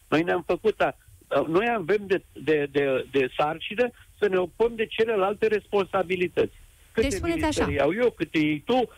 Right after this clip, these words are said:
Speaker 1: care-i președintele Camerei, care-i președintele Senatului și în aceste condiții, primul trag eu, că s-ar putea mâine, domnul președinte, să numească unul de la U S R sau
Speaker 2: Păi
Speaker 1: unul
Speaker 2: nu,
Speaker 1: din
Speaker 2: trageți de
Speaker 1: afara,
Speaker 2: două ori,
Speaker 1: din
Speaker 2: odată propuneți prim-ministru și apoi mai trageți odată șefia Camerei?
Speaker 1: Doamnă,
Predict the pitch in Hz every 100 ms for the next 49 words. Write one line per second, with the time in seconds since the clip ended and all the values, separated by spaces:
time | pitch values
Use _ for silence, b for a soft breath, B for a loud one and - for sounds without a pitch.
0 | B - 202 175 175 156 - - 165 -
1 | 240 233 202 175 190 190 - 160 - 160
2 | 165 240 214 254 247 196 175 190 175 165
3 | 254 - 254 208 175 170 220 - 262 -
4 | - - - 190 233 262 262 254 262 240
5 | 277 - - - 233 196 220 262 240 254
6 | 254 254 233 220 220 208 202 214 220 233
7 | 262 262 254 247 262 - 262 269 254 220
8 | 196 190 - 208 240 226 190 254 285 233
9 | 220 247 254 247 247 254 240 277 262 247
10 | 269 285 269 - 262 262 262 254 247 262
11 | 294 269 247 254 254 247 240 247 247 220
12 | 214 254 240 220 233 233 220 202 202 285
13 | 370 - - 277 320 - 143